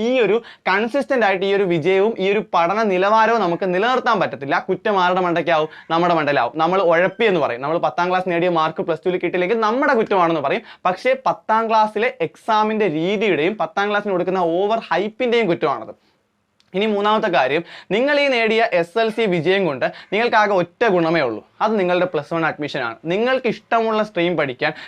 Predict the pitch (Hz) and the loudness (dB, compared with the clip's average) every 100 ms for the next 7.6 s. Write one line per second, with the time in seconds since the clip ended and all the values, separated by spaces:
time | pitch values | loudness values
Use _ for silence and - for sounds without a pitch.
0 | - 214 226 214 - 254 240 226 226 - | -4 -2 -2 -4 -4 -2 0 0 0 -2
1 | 196 208 269 233 175 156 180 175 151 147 | -4 0 0 0 0 0 -2 0 0 0
2 | - - 185 208 175 170 214 254 254 190 | -2 -4 0 2 4 2 0 0 0 2
3 | 165 196 180 170 170 170 180 - 165 - | 0 2 2 2 2 0 0 0 -2 -2
4 | 202 196 190 156 156 175 165 123 117 117 | -2 0 0 0 0 0 0 0 -4 -8
5 | - 190 277 285 269 254 254 240 202 202 | -4 0 0 2 2 2 0 0 0 0
6 | 226 175 160 139 214 - - 190 254 247 | 2 2 0 0 0 -2 -4 0 2 2
7 | 233 254 220 240 233 220 | 2 2 0 -2 -2 0